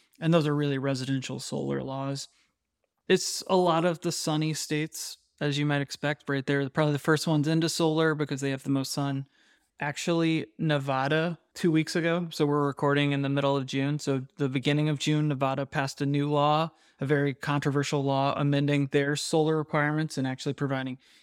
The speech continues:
even more disclosures. Nevada was already one of the leaders in requiring numerous disclosures and a separate cover page and all kinds of things. Nevada recently amended that law even further to provide even more requirements. So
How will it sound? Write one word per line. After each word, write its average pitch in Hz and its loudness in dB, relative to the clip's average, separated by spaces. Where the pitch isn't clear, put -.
even 147 2
more 143 4
disclosures. 170 0
Nevada 160 2
was 147 0
already 143 0
one 147 2
of 131 -4
the 143 0
leaders 143 2
in 135 0
requiring 127 -2
numerous 151 2
disclosures 135 -2
and 120 -4
a 123 -8
separate - -8
cover 147 0
page 135 -4
and 139 2
all 147 2
kinds 135 -2
of 127 -12
things. 127 -8
Nevada 165 2
recently 165 0
amended 180 4
that 160 4
law 156 2
even 170 2
further 147 2
to 143 -4
provide 147 0
even 139 2
more 143 2
requirements. 127 -6
So 151 2